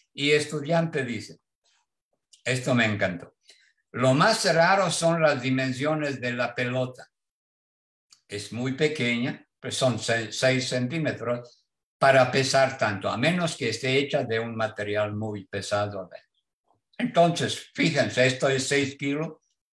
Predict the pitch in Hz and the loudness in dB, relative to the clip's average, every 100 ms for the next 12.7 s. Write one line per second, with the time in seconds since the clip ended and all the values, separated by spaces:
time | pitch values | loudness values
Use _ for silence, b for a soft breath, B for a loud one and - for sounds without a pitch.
0 | - - - _ _ _ _ _ _ 123 | -8 -8 -14 _ _ _ _ _ _ -8
1 | 117 151 170 147 - 139 131 135 127 - | -2 2 4 2 2 4 4 4 0 2
2 | 139 151 131 120 147 160 151 - 156 156 | 2 2 0 2 0 2 0 0 -2 -4
3 | - 151 139 - 110 107 104 110 107 165 | -6 -8 -6 -6 -6 -4 -4 -4 -2 -2
4 | 165 - - 135 104 - b b b b | -2 -4 -4 -2 -4 -8 b b b b
5 | _ 117 117 131 143 - 139 143 156 135 | _ -4 2 2 2 2 2 4 4 4
6 | 127 139 131 - 131 139 135 107 117 110 | 0 0 -4 -2 -2 0 -2 -6 -4 2
7 | 107 117 117 110 117 123 120 120 120 120 | 4 4 0 -2 0 2 2 -2 -4 -2
8 | 120 120 117 - _ _ _ _ - 107 | -2 -2 -6 -12 _ _ _ _ -8 -2
9 | 104 101 - - - - 113 120 113 110 | -2 -2 -6 -10 -14 -12 -2 0 4 4
10 | 107 113 117 110 110 127 - 143 135 - | 4 2 0 0 2 0 0 -4 -4 -6
11 | - _ _ _ _ _ _ - 110 117 | -14 _ _ _ _ _ _ -18 -6 -2
12 | 113 120 127 139 - - 104 | 0 2 4 4 2 -6 -2